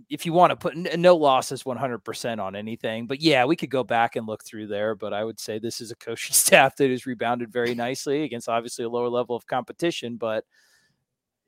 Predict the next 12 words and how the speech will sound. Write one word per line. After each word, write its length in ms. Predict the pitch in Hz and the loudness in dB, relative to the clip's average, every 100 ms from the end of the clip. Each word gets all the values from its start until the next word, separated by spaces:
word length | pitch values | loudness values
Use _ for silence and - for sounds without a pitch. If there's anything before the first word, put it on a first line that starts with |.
| _ | _
you've 200 | 101 113 | -10 -4
seen 360 | - - 147 151 | 0 0 0 0
it 140 | 147 | 2
this 260 | 156 143 - | 2 2 0
week, 340 | 143 127 - - | -2 -2 -4 -10
boys. 520 | 110 113 110 - - _ _ _ 110 | -6 -4 -4 -6 -10 _ _ _ -12
Navy 500 | 117 135 143 143 143 | -4 0 0 -2 -6
just 380 | - 123 127 | -4 -4 -4
gunned 400 | - 160 147 147 | 2 2 2 0
down 640 | 151 147 131 127 117 110 113 | 2 4 4 0 -2 -6 -8
the, 220 | 131 117 | -8 -6
uh, 180 | 107 | -8